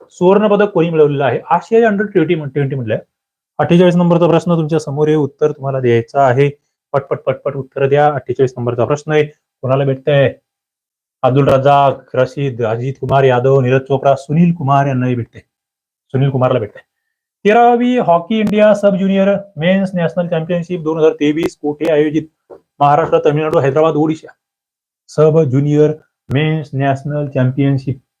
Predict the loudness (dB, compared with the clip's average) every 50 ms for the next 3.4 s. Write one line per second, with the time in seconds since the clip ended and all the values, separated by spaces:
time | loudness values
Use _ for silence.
0 | _ _ _ _ _ _ _ _ _ _ _ _ _ _ -2 -2 0 2 2 0
1 | 0 0 0 0 0 0 0 0 0 0 0 0 -2 -2 -2 -4 -4 -4 -4 -4
2 | -6 -6 -6 -6 -4 -2 0 0 2 0 0 -2 -4 -4 -4 -2 -2 -2 -4 -4
3 | -6 -8 -6 -4 -2 -2 -2 -2